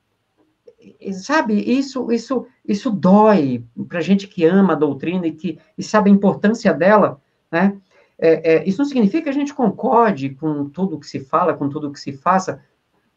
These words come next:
mas respeitar e concordar são duas coisas distintas, que se andarem juntas, maravilha,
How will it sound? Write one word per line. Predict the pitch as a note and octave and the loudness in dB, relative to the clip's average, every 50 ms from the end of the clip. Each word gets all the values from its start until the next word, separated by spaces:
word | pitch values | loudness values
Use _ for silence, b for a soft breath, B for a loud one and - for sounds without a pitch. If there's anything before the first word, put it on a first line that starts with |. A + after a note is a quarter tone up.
| _ _ _ | _ _ _
mas | - A#3 B3+ B3+ B3 - - - _ | -2 0 0 0 0 -2 -8 -12 _
respeitar | - B3 D#4 D4 - D4+ B3+ G3+ - - F#3+ F#3 | -2 0 0 0 0 0 0 0 0 0 0 0
e | F#3 | 0
concordar | - F#3+ - - F3+ D#3+ D#3+ A3+ B3 | -2 -4 -2 -2 -2 -2 0 -2 -2
são | B3 - B3 A3 - _ _ _ | -2 -4 -6 -6 -8 _ _ _
duas | - C4+ C#4 C#4+ | -8 -8 -8 -6
coisas | - C4+ C4 B3 C4 | -6 -6 -4 -4 -4
distintas, | A3+ A3+ G3+ - - - B3 D4 C#4+ C#4+ A#2+ A#2 - _ _ _ _ _ _ _ _ _ _ _ _ | -6 -8 -10 -10 -8 -4 -4 -4 -4 -4 -8 -12 -16 _ _ _ _ _ _ _ _ _ _ _ _
que | - A3 | 2 4
se | G3 G3+ - A#3 | 4 6 6 6
andarem | G#3 G3 F#3 F3 F3 F3 E3 | 6 6 6 6 4 4 2
juntas, | D3+ E3+ A#3 C#4+ C#4+ C4 | 2 2 0 0 0 -2
maravilha, | B3 B3+ C4 B3+ B3 G3+ G3 A3+ C4+ D4+ A#3+ E3+ - B | -2 -2 0 0 0 -2 -2 -2 -4 -4 -4 -6 -8 B